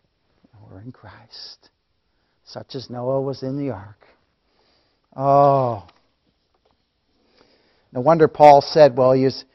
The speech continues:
in the dungeon. And this peace, this peace would, would give Paul the, the grace and peace would give Paul the ability to say, "Well, he was in the dungeon."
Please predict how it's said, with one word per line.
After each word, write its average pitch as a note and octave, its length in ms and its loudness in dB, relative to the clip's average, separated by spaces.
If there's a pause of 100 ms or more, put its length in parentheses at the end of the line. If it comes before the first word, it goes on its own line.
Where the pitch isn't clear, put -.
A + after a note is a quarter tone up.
(180)
in D#3 140 -10
the C#3 80 -10
dungeon. C#3+ 480 -6 (240)
And E3 160 -2
this A3 240 2
peace, - 400 -2 (240)
this G3+ 240 6
peace G3+ 340 -2
would, F3+ 160 2 (260)
would E3+ 220 2
give F#3 260 2
Paul G3 400 10
the, D3+ 200 0 (240)
the D#3+ 80 0
grace G3+ 460 8
and F3 120 -8
peace G#3+ 320 0
would E3 140 -2
give G3 180 2
Paul G3+ 380 8
the F3+ 100 0
ability F#3 460 4
to F3 100 -8
say, G3+ 260 2
"Well, F#3 200 6
he G3+ 160 -2
was F#3 160 -2
in G3 100 -2
the F3+ 80 -2
dungeon." G#3+ 580 2